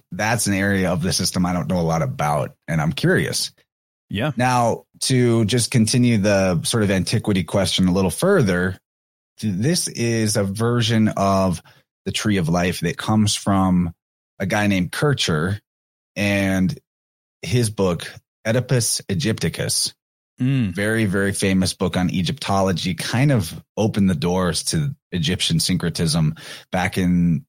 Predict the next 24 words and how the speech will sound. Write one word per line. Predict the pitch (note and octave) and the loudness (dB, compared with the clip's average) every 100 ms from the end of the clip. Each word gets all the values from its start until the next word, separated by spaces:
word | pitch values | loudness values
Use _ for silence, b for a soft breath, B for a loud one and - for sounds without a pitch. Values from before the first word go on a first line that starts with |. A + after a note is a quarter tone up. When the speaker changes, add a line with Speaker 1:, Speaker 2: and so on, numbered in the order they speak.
| - | -6
Speaker 1:
I | F2+ | -4
think | D#2+ G#2+ - | 0 -2 0
this | F#2 | -2
was | G2 - | -2 -4
published | - F2 E2+ - | -2 0 0 0
in | D#2 | -2
sixteen | - E2 - F2+ | -2 -2 0 0
fifty-two. | F#2 E2+ D#2 - G#2 D#2 - _ _ _ _ _ _ - | 0 -2 -4 -2 -2 -2 -4 _ _ _ _ _ _ -8
So | - A2 G2+ F#2+ F#2 - - G2 | 0 4 4 4 2 0 0 0
<laughs> | - | -2
here | - - D3+ A#2+ | -6 0 4 4
we | C#3 | 4
have | C3+ C#3+ D3+ D3 A2 B B B B - | 4 4 4 4 2 B B B B 0
a | G2+ G2+ F#2+ F#2 F2+ C#2+ - | 2 4 2 2 0 -2 -6
very | F#2 E2+ G#2+ C3 C3+ A#2+ | -4 -2 0 2 2 0
powerful | - G2 A2 B2+ C3 C3 C3 A#2 F2+ | -2 0 2 4 4 2 2 2 0
German | E2+ G#2+ A#2 A2 | 0 2 4 2
Jesuit | E2 G2 A2 E2 C#2+ C#2 - _ _ | 2 0 2 0 0 -4 -8 _ _
providing | G2 F2+ F#2+ G2+ G2 | -2 0 2 2 2
us | F2+ - | 2 -2
with | F#2 E2 | -4 -4
the | F2 | -8
ki-, | - C3+ - B B B _ _ E3 | -8 -12 -14 B B B _ _ -6
the | F#3+ - E2+ E2 | -2 0 0 0